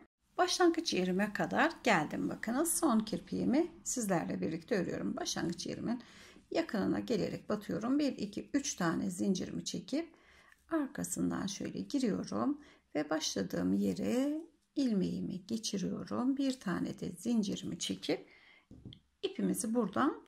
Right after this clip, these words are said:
kesiyoruz. Yine bu kesmiş olduğumuz iplerimizi iç kısma ve başlangıç ipini ve bitiş ipini iç kısma doğru alıyoruz. Almaya şöyle biraz geriden başlıyoruz. İsterseniz önce yakından da şöyle alıp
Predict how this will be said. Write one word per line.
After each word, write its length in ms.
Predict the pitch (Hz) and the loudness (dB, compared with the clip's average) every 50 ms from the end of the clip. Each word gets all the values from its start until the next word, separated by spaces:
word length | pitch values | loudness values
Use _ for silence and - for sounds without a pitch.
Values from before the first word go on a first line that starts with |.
| - | -16
kesiyoruz. 720 | - - 294 262 - - - - - - - - - - - | -4 -2 -2 -2 0 -4 -4 -4 -6 -8 -10 -12 -16 -8 -4
Yine 560 | 302 381 480 453 403 294 190 175 196 254 339 - - - - - - - - - | -4 -4 -2 4 4 4 6 4 2 -2 -2 -6 -16 -20 -20 -20 -20 -20 -12 -12
bu 80 | 302 - | -12 -2
kesmiş 440 | - 415 403 415 - 285 262 - 202 | -2 2 2 4 2 2 0 2 0
olduğumuz 640 | 196 196 180 - 202 196 180 190 220 233 233 - - | 0 -2 0 0 0 2 4 2 2 2 0 -4 -6
iplerimizi 880 | - 214 214 - - - - - - - - 180 - - 220 226 311 - - - _ - - - _ - - - - _ _ _ _ | -6 -6 -4 -4 -4 -2 -2 -2 -2 -4 -4 -2 -2 -2 0 0 0 -2 -4 -14 _ -20 -20 -20 _ -20 -20 -20 -20 _ _ _ _
iç 260 | - 392 403 - - - | -6 -2 -2 -2 -4 -2
kısma 380 | - 202 - - 190 185 208 | 0 0 0 2 2 2 2
ve 140 | 254 262 226 | 2 4 4
başlangıç 600 | 262 277 262 - - 247 233 226 208 214 - - | 2 2 2 0 0 0 0 0 0 -2 -4 -6
ipini 320 | - - 247 277 440 440 | -4 -4 -4 -4 -2 0
ve 160 | 320 262 226 226 | 0 0 2 0
bitiş 340 | 254 - - 202 - - | -2 -2 -2 -2 -2 -2
ipini 420 | - - - 185 190 220 - - - - - - - - - _ _ _ | -4 -4 -2 0 0 0 0 -2 -8 -16 -20 -20 -20 -20 -20 _ _ _
iç 240 | - 403 392 - - | -8 -2 -2 -2 -2
kısma 580 | - - 214 - - - 196 180 180 190 208 226 | 0 0 2 2 2 4 2 2 2 0 2 4
doğru 480 | 269 233 208 175 185 240 294 381 - - | 4 6 6 4 4 4 2 2 -2 0
alıyoruz. 680 | - 262 220 185 190 - - - 165 156 - - - - - _ _ _ - _ _ _ _ _ _ _ _ _ _ _ _ _ _ _ _ _ _ - - - - - - _ _ _ | 0 0 0 0 -2 -4 -6 -8 -8 -10 -12 -12 -14 -16 -18 _ _ _ -20 _ _ _ _ _ _ _ _ _ _ _ _ _ _ _ _ _ _ -20 -20 -20 -20 -20 -20 _ _ _
Almaya 400 | 370 359 349 320 254 226 214 220 | 2 6 6 6 6 6 4 0
şöyle 400 | 220 - - - 190 175 - 190 | 0 -2 0 0 0 -2 -2 -2
biraz 520 | 208 196 196 190 190 220 262 262 - - - | 0 0 0 0 0 -2 0 0 -2 -2 0
geriden 680 | 240 226 208 175 170 - - 185 196 220 247 254 240 | -2 0 0 0 -2 -2 -2 0 0 2 2 2 2
başlıyoruz. 800 | 202 185 190 - - - - - - - - - 220 247 247 - | 2 0 0 -2 -2 -2 -2 -2 -2 -2 -2 -2 -4 -4 -4 0
İsterseniz 600 | - - - - - - - - - - 196 196 - | 0 0 2 2 0 -4 -4 -4 -2 -2 -2 -2 0
önce 380 | - 233 190 - - - 202 | 0 0 0 0 -2 -4 -4
yakından 560 | 196 175 - - - - - - - - - | -4 -4 -4 -4 -4 -4 -4 -4 -6 -8 -8
da 60 | - 180 | -6 -6
şöyle 360 | - - - 175 - - - | -4 -4 -4 -8 -8 -8 -8
alıp 520 | 202 196 - - 202 214 254 294 - - | -8 -8 -6 -4 -2 0 0 0 -2 -8